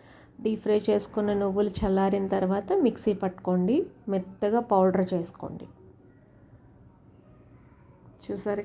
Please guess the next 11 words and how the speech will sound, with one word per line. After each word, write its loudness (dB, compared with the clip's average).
కదా, 0
ఇవి -2
హీట్ -2
తగ్గాక 0
మాత్రమే 0
మీరు 4
పౌడర్ 0
చేసుకోండి -2
ఎప్పుడైనా 0
మిక్సీ -4
పట్టేటప్పుడు. -8